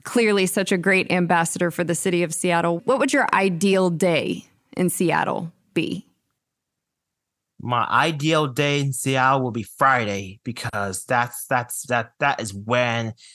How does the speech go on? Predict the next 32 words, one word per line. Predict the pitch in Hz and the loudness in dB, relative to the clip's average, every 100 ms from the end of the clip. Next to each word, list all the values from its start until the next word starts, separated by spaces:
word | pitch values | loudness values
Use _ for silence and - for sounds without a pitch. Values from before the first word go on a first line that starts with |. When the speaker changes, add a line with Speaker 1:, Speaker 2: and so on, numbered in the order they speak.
| _ _ | _ _
Speaker 2:
everything | 113 110 110 120 110 | -4 -4 -4 -4 -4
gets | 104 - | -6 -8
cooled | - 117 110 | -8 -6 -2
down | 107 110 113 110 110 107 _ | 0 2 2 0 -6 -8 _
at | 117 - | -12 -6
the | 107 | -4
end | 113 | -4
of | 113 113 | -4 -6
the | |
day. | 98 113 107 110 113 - _ _ _ _ _ _ _ _ | -4 -4 -2 -2 -6 -10 _ _ _ _ _ _ _ _
And | 139 120 104 104 95 | -6 -4 -4 -6 -6
I | 95 107 | -6 -4
will | 104 | -4
say | - 110 | -4 -4
to | 117 | -4
myself, | 107 - 151 123 104 104 - - _ _ _ _ _ _ _ - | -4 -4 -2 -2 -4 -8 -16 -20 _ _ _ _ _ _ _ -6
"Wow, | 277 185 113 80 - _ _ _ _ _ _ _ _ - | 0 2 0 -2 -16 _ _ _ _ _ _ _ _ 0
what | 453 302 | 2 4
a | 156 | 2
great | 160 202 | 0 0
week | 190 190 190 | 0 2 2
I | |
have. | 131 113 90 95 - _ _ _ _ _ _ _ - | 0 -2 -4 -6 -12 _ _ _ _ _ _ _ 0
Glad | 139 160 | 2 2
that | 156 143 | 2 0
day's | 151 147 139 | 0 -2 0
over." | 156 165 113 80 120 _ _ _ _ _ _ _ _ _ _ - | 0 -2 -4 -10 -16 _ _ _ _ _ _ _ _ _ _ -10
So | - 113 | -4 0
that's | 139 135 | 0 2
the | 135 | 2
ideal | 117 110 110 117 107 | 2 0 0 0 0
day | 113 101 101 104 | -2 -2 -4 -8